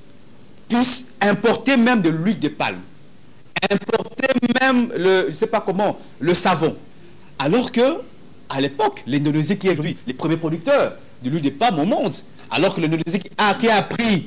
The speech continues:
même, euh, comment cultiver de, de l'huile de palme dans notre pays, à Yangambi, je, je me souviens d'ailleurs, pourquoi c'est, c'est, c'est, pourquoi, pourquoi ces revirements à ces niveaux-là ? Comment, comment doit-on ré-, renverser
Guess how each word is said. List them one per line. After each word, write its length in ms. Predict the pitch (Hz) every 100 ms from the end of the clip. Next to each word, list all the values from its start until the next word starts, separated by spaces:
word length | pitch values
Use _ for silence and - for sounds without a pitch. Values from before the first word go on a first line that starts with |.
| -
même, 380 | 151 202 202 180
euh, 180 | 151 131
comment 360 | 180 170 202
cultiver 600 | 190 156 170 147 196 165
de, 260 | 123 143 156
de 120 | 156
l'huile 220 | 160 196
de 80 | 156
palme 380 | - 214 196 147
dans 180 | 117 156
notre 280 | 185 175 -
pays, 360 | 170 208 196
à 100 | 143
Yangambi, 460 | 147 160 214 247 254
je, 80 | 170 135
je 140 | 131
me 80 | 143
souviens 320 | 165 165 220
d'ailleurs, 420 | 143 180 302 427 - - -
pourquoi 320 | 311 254 427
c'est, 180 | 349 -
c'est, 200 | - -
c'est, 160 | - 175 - -
pourquoi, 300 | 233 254 226
pourquoi 300 | 170 196 254
ces 160 | -
revirements 400 | 160 135 147 156
à 40 | 165
ces 140 | 143
niveaux-là ? 320 | 123 120 120 123
Comment, 220 | - 214 262
comment 300 | 180 220 180
doit-on 400 | 160 196 202 180
ré-, 160 | 156
renverser 540 | - 160 165 - 220